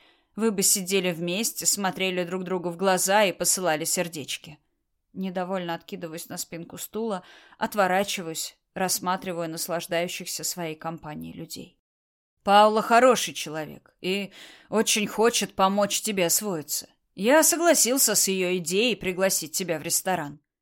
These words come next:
Он замолкает и ловит меня на подглядывании. Но, как оказалось, мне тоже некомфортно. «Потому что пытаешься усидеть на двух стульях?» с вызовом спрашиваю его. «Нет,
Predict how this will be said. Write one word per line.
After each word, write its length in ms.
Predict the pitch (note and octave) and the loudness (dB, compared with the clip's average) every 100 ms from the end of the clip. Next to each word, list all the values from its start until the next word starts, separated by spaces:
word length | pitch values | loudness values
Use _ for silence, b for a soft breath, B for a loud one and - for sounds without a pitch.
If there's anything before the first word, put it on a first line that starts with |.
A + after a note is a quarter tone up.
| _ _ _ _ | _ _ _ _
Он 200 | - G#3 | -6 -4
замолкает 720 | F#3 F#3+ F#3 F3+ A3 A3 G3 - B B | -4 -2 -4 -2 0 0 0 -6 B B
и 140 | A3 | -4
ловит 380 | A3 A3+ F#3 E3+ | 0 0 0 -4
меня 340 | G3 G#3 F3 | -4 -2 -2
на 100 | E3 | -2
подглядывании. 960 | E3 F#3 F3+ F#3 D3+ D#3 D#3 D#3+ D#3+ - _ | -2 -4 -4 -4 -4 -6 -12 -14 -16 -20 _
Но, 300 | - F#3 F#3 | -8 -2 0
как 260 | F3+ F3 E3+ | 0 -4 -4
оказалось, 760 | E3+ D#3+ D#3 E3 F#3+ G3 - - b b b | -4 -2 0 4 4 2 -2 -8 b b b
мне 340 | F#3 F#3+ F3 D#3+ | -2 0 0 -2
тоже 440 | - F#3 D3+ C#3 | 0 0 0 -8
некомфортно. 800 | D3+ D3+ C#3+ C#3+ D3 C#3 - D#3 _ _ _ _ _ | -12 -10 -10 -10 -16 -18 -18 -20 _ _ _ _ _
«Потому 340 | F#3+ - G3 F#3+ | -10 -4 -2 -2
что 200 | - F#3 | -4 -8
пытаешься 640 | F#3 F#3+ F3+ F#3 F3+ - | -10 -2 0 0 -2 -4
усидеть 480 | F#3 F3+ F#3 F#3 F3+ | -4 -6 -4 -6 -6
на 120 | F3+ | -6
двух 240 | F3 F3+ F#3 | -6 -6 -6
стульях?» 640 | - C#4 D#4 G#3+ D3+ - _ _ _ _ | -4 -2 -2 -4 -8 -18 _ _ _ _
с 180 | - G3+ | -10 -6
вызовом 420 | G3 F3 E3 D#3+ | -6 -6 -6 -6
спрашиваю 720 | D3 - E3 D3 - D#3+ D#3 | -8 -6 -8 -8 -12 -12 -12
его. 340 | D#3+ E3+ D#3+ - _ _ - | -12 -14 -16 -20 _ _ -6
«Нет, 480 | F3+ A#3 F#3 - | -2 0 0 -4